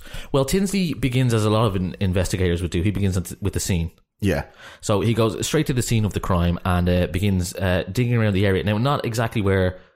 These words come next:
Speaker 1: the house was, but nearby he finds a, a box buried in the ground. And when he opens the box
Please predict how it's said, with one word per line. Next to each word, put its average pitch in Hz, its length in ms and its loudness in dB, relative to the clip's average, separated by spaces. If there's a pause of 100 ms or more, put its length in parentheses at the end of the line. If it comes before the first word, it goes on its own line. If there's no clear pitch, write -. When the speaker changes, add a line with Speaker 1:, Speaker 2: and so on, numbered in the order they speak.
(120)
Speaker 1:
the 95 100 0
house 107 260 0
was, 80 340 -4 (420)
but - 100 -2
nearby 113 460 2
he 92 160 -2
finds 98 320 0
a, 92 240 2
a 92 40 -2
box - 420 -4
buried 95 260 0
in 90 80 -2
the 85 80 -2
ground. 90 380 -2 (360)
And 104 100 0
when 110 80 2
he 110 80 4
opens 113 300 0
the 87 80 -4
box - 480 -4